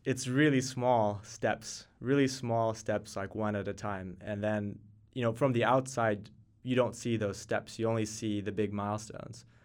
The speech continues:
But behind any successful company or really any successful endeavor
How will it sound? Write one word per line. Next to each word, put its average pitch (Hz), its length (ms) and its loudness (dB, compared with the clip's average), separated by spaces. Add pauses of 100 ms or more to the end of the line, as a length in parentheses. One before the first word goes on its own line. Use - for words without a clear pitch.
(240)
But 110 260 4
behind 110 640 2 (100)
any 110 800 4
successful 113 500 -6
company 101 580 -4
or 98 640 -2 (640)
really 123 360 6
any 117 580 4
successful 107 840 0
endeavor 107 760 0